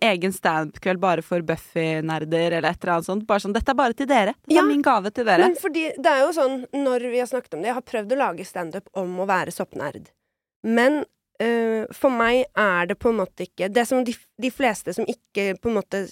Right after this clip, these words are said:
Speaker 2: kjenner til så mye sopp går til, er jo sånn, «He-he, man har underlivssopp, liksom. He-he, man har fotsopp.» Og så er det sånn,
Speaker 1: Klassisk.
Speaker 2: Jeg, jeg syns ikke det er så gøy.
Speaker 1: Nei.
Speaker 2: Fordi det jeg syns er gøy, er jo mye, mye smalere. Det er jo, øh, litt sånn, øhm,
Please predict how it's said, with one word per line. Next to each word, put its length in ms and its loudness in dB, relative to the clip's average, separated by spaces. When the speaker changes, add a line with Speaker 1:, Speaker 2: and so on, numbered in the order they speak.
Speaker 2:
kjenner 340 -4
til 220 -8
så 180 -6
mye 220 -2
sopp 260 -6
går 320 -2
til, 140 2
er 100 4
jo 140 -2
sånn, 160 -6
«He-he, 320 0
man 160 0
har 160 -2
underlivssopp, 640 -4
liksom. 400 -2
He-he, 320 0
man 160 0
har 80 -2
fotsopp.» 460 -6
Og 60 -4
så 80 0
er 100 4
det 60 0
sånn, 160 2
Speaker 1:
Klassisk. 220 -20
Speaker 2:
Jeg, 180 0
jeg 120 -2
syns 280 -4
ikke 140 -4
det 80 0
er 80 -10
så 80 -10
gøy. 340 2
Speaker 1:
Nei. 120 -14
Speaker 2:
Fordi 240 0
det 180 4
jeg 180 2
syns 180 -8
er 100 -4
gøy, 240 2
er 240 2
jo 80 2
mye, 200 0
mye 220 -2
smalere. 580 -2
Det 100 2
er 140 2
jo, 100 0
øh, 160 -8
litt 240 -8
sånn, 240 0
øhm, 640 -2